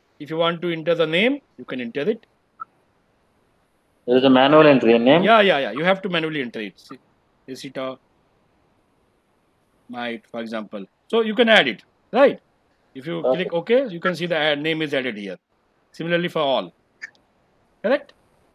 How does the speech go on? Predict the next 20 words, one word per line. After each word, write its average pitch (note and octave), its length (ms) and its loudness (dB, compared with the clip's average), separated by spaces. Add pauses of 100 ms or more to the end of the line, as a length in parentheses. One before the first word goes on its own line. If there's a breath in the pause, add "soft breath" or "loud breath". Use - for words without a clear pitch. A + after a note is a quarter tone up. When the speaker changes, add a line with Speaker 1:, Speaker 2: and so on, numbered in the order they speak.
(520)
Speaker 1:
So A2+ 120 2
Speaker 2:
Okay. G3 60 0
Speaker 1:
li-, E3+ 200 -2
like G#3+ 220 0
that, A#3 120 2
you A3 80 -4
can G#3 140 -4
add F3+ 220 0
the F3+ 80 -4
name, F3 240 -4
you E3+ 80 -12
can E3+ 180 -8
create E3+ 260 -8
everything A3+ 360 0
what F#3 120 -2
you E3 80 -6
want C#3+ 120 -6
to C3+ 60 -14
do. G#2+ 140 -12 (1080)
Okay. G2 380 -12